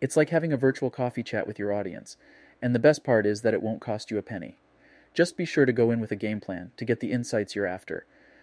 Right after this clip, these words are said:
The next method on our list is analyzing social media comments and conversations.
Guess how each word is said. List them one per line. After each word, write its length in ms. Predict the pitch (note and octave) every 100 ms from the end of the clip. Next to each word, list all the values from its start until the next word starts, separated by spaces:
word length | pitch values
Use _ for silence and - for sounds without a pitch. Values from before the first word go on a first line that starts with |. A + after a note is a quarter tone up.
| _
The 80 | B2
next 300 | C3 F3 -
method 260 | C3 A#2+ A2
on 140 | G#2+
our 100 | G#2
list 320 | G2+ F#2+ - -
is 100 | A2
analyzing 580 | A#2+ B2 A#2+ A2+ A2+
social 360 | G#2+ C3 C3 B2+
media 320 | A#2 A2+ G2+
comments 440 | - G2+ G2 G2+ -
and 160 | G#2
conversations. 840 | G#2 G#2 G2 - F2+ F#2+ - -